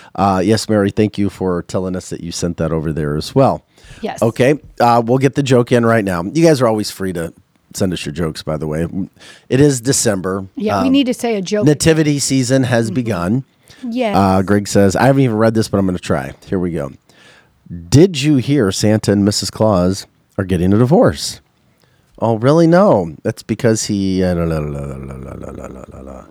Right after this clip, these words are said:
Speaker 2: That, okay, that was, that was my joke. That was the same joke. I, but mine is, "Why is he getting a divorce?" It's, "Why does he not have any children?"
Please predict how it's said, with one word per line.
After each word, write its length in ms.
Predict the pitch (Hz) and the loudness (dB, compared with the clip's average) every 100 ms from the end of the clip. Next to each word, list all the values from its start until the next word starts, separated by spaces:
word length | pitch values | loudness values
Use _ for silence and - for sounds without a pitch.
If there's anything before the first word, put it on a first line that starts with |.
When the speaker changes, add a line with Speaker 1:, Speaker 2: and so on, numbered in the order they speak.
| _ _ | _ _
Speaker 2:
That, 180 | 190 330 311 | -2 2 2
okay, 180 | 320 247 | 2 2
that 160 | 285 | 2
was, 140 | 294 - | -2 0
that 180 | 294 - | 0 0
was 160 | 277 | 0
my 200 | 262 220 | 0 0
joke. 480 | 180 214 196 143 - | -2 -4 -4 -8 -10
That 180 | 226 233 | -6 -4
was 160 | 247 208 | -4 -6
the 100 | 214 | -8
same 380 | 247 226 208 | -6 -6 -6
joke. 300 | 196 220 190 - | -4 -4 -4 0
I, 200 | 320 277 | 0 0
but 220 | 277 269 | -2 0
mine 240 | 277 311 | 0 0
is, 140 | 285 269 | -4 -2
"Why 200 | 240 247 | 0 0
is 100 | 226 | -4
he 80 | |
getting 300 | 214 233 220 202 | -6 -6 -6 -8
a 20 | |
divorce?" 640 | 190 180 262 202 190 - - - - - | -8 -4 -2 -2 -4 -10 -16 -20 -16 -2
It's, 260 | 247 233 240 | -2 -2 -2
"Why 240 | 247 254 | 0 2
does 120 | 240 | 0
he 80 | 254 | -2
not 300 | 240 220 - | 0 -2 -4
have 180 | 226 202 | -6 -6
any 140 | 196 180 | -8 -8
children?" 580 | - 294 214 - - | 0 0 0 -10 -14